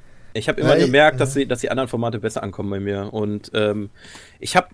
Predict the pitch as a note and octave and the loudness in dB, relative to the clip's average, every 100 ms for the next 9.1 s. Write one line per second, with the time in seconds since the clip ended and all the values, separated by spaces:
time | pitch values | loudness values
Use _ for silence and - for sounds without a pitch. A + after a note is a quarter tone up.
0 | - A#3+ G#3+ - A3+ - A3+ - - G3+ | 2 4 6 8 6 10 10 10 8 2
1 | B3 - F3+ F3+ F#3 F#3 F#3+ D#3 - - | 2 6 8 10 8 6 -2 -4 -4 -8
2 | A2+ - - - - E3 - - - _ | -10 -10 -14 -18 -4 -4 -4 -20 -20 _
3 | B2+ B2 C3+ C3+ A2 B2+ - A2 G2+ A2+ | -2 0 -2 -4 -2 -2 -2 -6 -4 -6
4 | B2+ C3+ - A#2+ A2 A2 G2 - F#2 A#2 | -8 -14 -8 -6 -4 -2 -4 -6 -6 -4
5 | G2 E2+ - G2+ F#2 - G2+ G2+ F#2+ - | -6 -8 -6 -4 -4 -8 -6 -6 -8 -8
6 | F#2+ G2+ - _ _ A2+ A#2 A#2 A2 - | -6 -6 -10 _ _ 0 2 2 0 -10
7 | - - - - - _ _ A2 C#3 D3+ | -20 -20 -20 -20 -20 _ _ 0 0 2
8 | C#3+ C#3 C#3+ D#3+ E3 D3 C#3+ C3+ D3 D3+ | 0 2 4 4 4 0 0 0 2 2
9 | D3 | 0